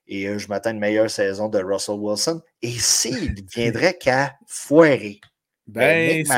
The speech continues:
Speaker 1: McManus,
Speaker 2: normalement McManus qui va en
Speaker 1: McManus
Speaker 2: profiter.
Speaker 1: devrait en profiter. Donc, euh, c'est pour ça que je l'ai
Speaker 2: On
Speaker 1: mis quand
Speaker 2: comprend
Speaker 1: même
Speaker 2: la
Speaker 1: dans le
Speaker 2: stratégie.
Speaker 1: top ten à la position. Euh, Sanders du côté de Miami. Faut pas oublier le facteur Tua Tago-, Tagovailoa. S'il se blesse,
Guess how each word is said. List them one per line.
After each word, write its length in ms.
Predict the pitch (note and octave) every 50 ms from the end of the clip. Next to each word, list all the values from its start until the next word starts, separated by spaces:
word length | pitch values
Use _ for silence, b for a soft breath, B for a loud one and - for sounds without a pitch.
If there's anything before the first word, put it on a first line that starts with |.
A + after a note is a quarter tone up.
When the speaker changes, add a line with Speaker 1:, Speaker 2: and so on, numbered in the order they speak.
| A#2+ A#2+ C3
Speaker 1:
McManus, 60 | C#3+
Speaker 2:
normalement 400 | F3 G3+ C#3+ C#3 C#3 D3 D#3+ D#3+ D#3
McManus 560 | D3+ - - C#3+ C#3 C3 C3 C#3 D3 D#3 -
qui 140 | - - C3
va 100 | B2 C3
en 20 |
Speaker 1:
McManus 600 | C#3+ E3+ F3+ - - F#3 F3 F3 E3+ F#3+ G#3 F#3
Speaker 2:
profiter. 80 | - E3
Speaker 1:
devrait 280 | C#3+ B2+ C3+ E3 E3+ D#3
en 140 | C3+ B2
profiter. 560 | B2 - A2+ - G2 - - - - - - -
Donc, 320 | G2+ A#2+ A#2 B2 A#2+ -
euh, 160 | A#2+ A2 G#2+ G#2
c'est 180 | - A#2 -
pour 160 | - G#2+ G2+
ça 180 | - - C3 C3
que 160 | C3 - A2+ G#2+
je 120 | G#2 G#2+
l'ai 200 | G2 G2 G#2 G2+
Speaker 2:
On 40 | G#2
Speaker 1:
mis 120 | A2+ A#2+
quand 180 | - - A2+ G2+
Speaker 2:
comprend 140 | G2+ A2 A#2
Speaker 1:
même 80 | - A2
Speaker 2:
la 160 | G#2 G2+ G#2
Speaker 1:
dans 60 | G#2
le 60 | G#2 G#2
Speaker 2:
stratégie. 260 | G2+ - - F#2+ G2 -
Speaker 1:
top 60 | G2
ten 200 | C3 C3+ C3 B2
à 80 | A#2
la 140 | A2 A2 G#2+
position. 540 | - - B2+ B2 A2+ G#2+ - - B2+ B2+ - _ b b b b b b b b G#2+
Euh, 260 | A2+ A#2+ B2 B2 B2
Sanders 460 | - - C#3+ C#3+ C#3 D3 D3+ D#3 D3 C3+
du 80 | -
côté 400 | - - C3+ B2+ B2 B2 D3 C#3+
de 300 | C3 B2+ C3 B2 A#2+ A#2+
Miami. 580 | A#2+ A#2+ B2 B2 B2+ B2 B2 B2+ C#3 D3+ D3 - _ _ _ b b b b b b b b
Faut 180 | _ - D3 C#3+
pas 140 | - - G#3+
oublier 340 | G#3+ F3+ E3 D#3+ E3+ F#3+ G3
le 140 | F3+ E3 D3
facteur 460 | - E3 D3+ - - E3+ E3+ E3+ E3
Tua 240 | - E3 D#3 E3+ E3
Tago-, 600 | - E3 D3+ C#3 C#3+ D3 D3 C#3+ C#3+ C#3 C#3 C#3
Tagovailoa. 960 | C#3 D3 C#3+ C#3 C3+ C#3 C3+ C#3+ C#3+ C#3 C#3 C#3 C3+ C3+ C#3 C#3+ D#3+ F3 F#3 F#3+
S'il 440 | F#3 - - - - - C3 B2 A2
se 160 | - - - A2+
blesse, 600 | G#2+ G2+ A2 A2+ C3 F3 F#3+ - - - - -